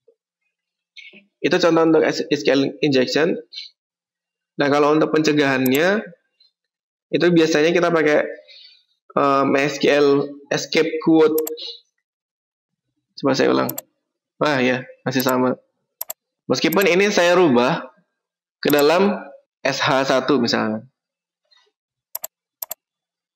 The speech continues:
Nah, ini. Ini kalau saya klik go,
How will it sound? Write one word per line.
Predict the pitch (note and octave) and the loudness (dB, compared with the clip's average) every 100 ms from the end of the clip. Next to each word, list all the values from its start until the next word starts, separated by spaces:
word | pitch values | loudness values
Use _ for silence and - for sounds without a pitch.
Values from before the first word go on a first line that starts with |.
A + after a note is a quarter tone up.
| _ - | _ -4
Nah, | B2 | -2
ini. | A#2 A2 A#2+ _ _ _ _ _ _ - | -2 -4 -10 _ _ _ _ _ _ -6
Ini | C#3 | -2
kalau | D3+ C#3+ | 0 2
saya | C#3+ C#3 C3 - | 2 2 0 -2
klik | C#3+ C#3+ - - | -2 -2 -6 -4
go, | B2+ C#3+ | 0 2